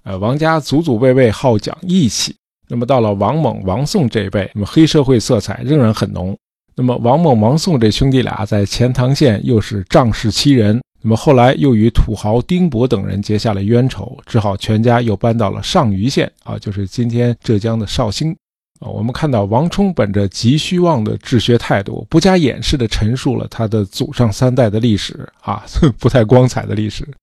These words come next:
啊。即便是在今天，好像也没有人这样说自己的长辈的啊，这不是不忠不孝吗？那么王充因此也遭到了后世的指责。那么在王充本人的身上，我们倒是一点儿也看不到他的祖辈和父辈的遗风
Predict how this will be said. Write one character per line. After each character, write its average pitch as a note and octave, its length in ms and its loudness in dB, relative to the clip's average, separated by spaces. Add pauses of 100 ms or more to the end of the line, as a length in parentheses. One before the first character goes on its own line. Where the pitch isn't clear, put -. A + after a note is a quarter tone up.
(220)
啊。 - 180 -16
即 - 140 -6
便 E3+ 180 2
是 D3 120 -2
在 A2 160 2
今 G3 260 2
天， G#2 260 0
好 A#2 160 -8
像 A2+ 220 0
也 G2+ 100 0
没 G2 180 0
有 C#3 120 4
人 G#2+ 180 -2
这 A#2+ 100 0
样 G#2 120 -2
说 A#2+ 160 0
自 - 160 -2
己 A2 140 -6
的 A2 80 -2
长 - 260 -4
辈 A#2 220 4
的 G#2 80 -14
啊， - 280 -6
这 - 140 2
不 B2+ 140 4
是 D3 80 -4
不 B2 160 0
忠 D#3+ 180 4
不 C3+ 160 4
孝 A2+ 360 0
吗？ - 140 -12 (360)
那 C#3 80 -4
么 A#2+ 80 0
王 B2 180 2
充 G3 220 0
因 C3+ 160 0
此 - 160 -6
也 - 80 -8
遭 A#2 200 -2
到 A2+ 140 -2
了 A2 80 -8
后 C#3 260 2
世 A#2 160 -2
的 G#2+ 120 -4
指 - 180 -14
责。 G2 380 -10 (520)
那 F3+ 60 -4
么 F3 100 0
在 D3+ 260 2
王 A#2+ 280 2
充 A3+ 240 0
本 - 180 -2
人 G2+ 160 -6
的 E3 120 0
身 C#3+ 240 2
上， A#2+ 260 -2
我 G#2 160 -2
们 G#2 140 -2
倒 E3 120 -2
是 - 220 -6
一 G#3 100 0
点 A#2 140 2
儿 D#3 100 0
也 D3 120 2
看 B2+ 280 -4
不 A2 80 -4
到 A2 260 0
他 - 140 -6
的 A2 140 -2
祖 - 220 -6 (100)
辈 A#2 180 0
和 A2+ 140 -6
父 A2 240 -2
辈 G#2 160 0
的 G2+ 80 -6
遗 F#2+ 240 -2
风 A2 240 0